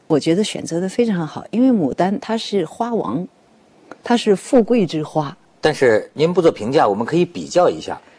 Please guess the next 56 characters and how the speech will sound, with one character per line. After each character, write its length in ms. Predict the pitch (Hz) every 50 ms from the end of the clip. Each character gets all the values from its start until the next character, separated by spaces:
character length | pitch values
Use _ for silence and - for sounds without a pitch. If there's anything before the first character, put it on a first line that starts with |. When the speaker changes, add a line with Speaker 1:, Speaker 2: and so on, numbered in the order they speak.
| _ _ _ _ _ _ -
Speaker 2:
这 240 | - 480 214 165 240
个 280 | 220 110 104 92 87 80
Speaker 1:
这 80 | 277 247
是， 60 | -
这 60 | 220
是 0 |
宋 300 | - - - 254 214 185
代 180 | 175 180 165 143
的 100 | 139 147
一 120 | 147 165
张 220 | - 175 160 151
牡 160 | 156 147 - -
丹 140 | - 139
画。 340 | 156 143 - - 151 139 - _ _ _ _ _ _ -
Speaker 2:
嗯。 360 | 95 87 85 78 71 64 - - _ -
Speaker 1:
这， 300 | 240 254 254 240 - - _
这 160 | - 285 294
个， 600 | 233 226 226 214 208 202 190 185 180 175 160 - _ -
这 160 | - - 277
个 60 | 247
宋 300 | 254 - - - 330 269
代 180 | 226 220 202 202
的 100 | 180 185
呢， 260 | 180 180 170 170 160 - _ _ _ - - _
还 240 | _ - 180 185 233
不 180 | 247 - 254 226
一 220 | 175 165 170 160
样。 180 | 170 165 147 - -
宋 300 | - - - 285 277 254
代， 80 | - -
如 180 | - 214 262
果 160 | 233 - 185
你 140 | 180 190 208
把 180 | - - 139 147
这 200 | - - 254 196
张 180 | 190 185 190
宋 240 | 196 - - 277 220
代 120 | 180 165 143
的 120 | 139 151
放 240 | - - 160 135 143
大， 200 | 151 147 127 - _
就 140 | - 196 180
显 340 | 156 - - - 156 139 131
然 240 | 120 123 120 135 156
没 160 | 147 175 165
有 140 | 156 131 110
当 240 | - 165 185 190 190
代 180 | 196 190 151
的 120 | - - -
气 240 | - - - -
息， 300 | - - - - - - _ _ _ _ _ _ _ _ _ _ _ _
Speaker 2:
嗯。 260 | - - - 90 90 95
Speaker 1:
是 100 | - 160
不 100 | 156 147
是？ 160 | 135 135 143
Speaker 2:
嗯。 380 | 123 107 - 92 85 80 76